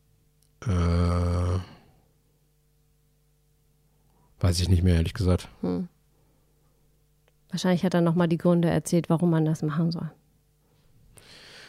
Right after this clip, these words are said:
Speaker 1: Ich weiß nicht mehr. Da habe ich nicht mehr so zugehört. Nein. Also, aber ich bin, ich bin halt auch, ich bin halt voll motiviert bei allen Methoden da.
Speaker 2: Mhm.
Speaker 1: Ich bin voll empfänglich für all das, äh, weil ich halt so,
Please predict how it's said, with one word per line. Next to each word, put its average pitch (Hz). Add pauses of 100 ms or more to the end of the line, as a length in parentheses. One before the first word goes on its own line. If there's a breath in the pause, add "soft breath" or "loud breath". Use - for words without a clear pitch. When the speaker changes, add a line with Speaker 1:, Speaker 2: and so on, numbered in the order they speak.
(100)
Speaker 1:
Ich 131
weiß 113
nicht 92
mehr. 92
Da 107
habe 123
ich 131
nicht 131
mehr 131
so 113
zugehört. 101
Nein. 101
Also, 123
aber 131
ich -
bin, 143
ich 131
bin 127
halt 123
auch, 113
ich -
bin 127
halt 117
voll 127
motiviert 113 (160)
bei 98
allen 107
Methoden 104
da. 95 (400 soft breath)
Speaker 2:
Mhm. 196
Speaker 1:
Ich 101
bin 104
voll 120
empfänglich 110
für 98
all 95
das, 101 (680 soft breath)
äh, 104
weil 92
ich 95
halt 98
so, 92